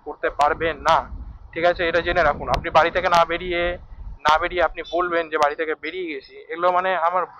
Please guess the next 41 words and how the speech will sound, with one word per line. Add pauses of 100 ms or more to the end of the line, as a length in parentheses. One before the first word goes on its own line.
(480)
বলতেও
খারাপ
লাগে,
ঠিক
আছে?
কিছু
কিছু
শিক্ষিত
মানুষের (120)
অশিক্ষিত
মানুষের
মতো
ব্যবহার
দেখায়, (920)
ঠিক
আছে? (420)
মানে,
এতটা, (220)
মানে, (100)
নিজে
বেরায়নি,
জানে
ঠিক
মতো (100)
ওয়েটিং
চার্জ
দিবে
না, (420)
কি, (160)
কেন
দিব
না
ভাই
তোমার
কাছ
থেকে
টাকা
আমি? (360)
তুমি
কে
হও?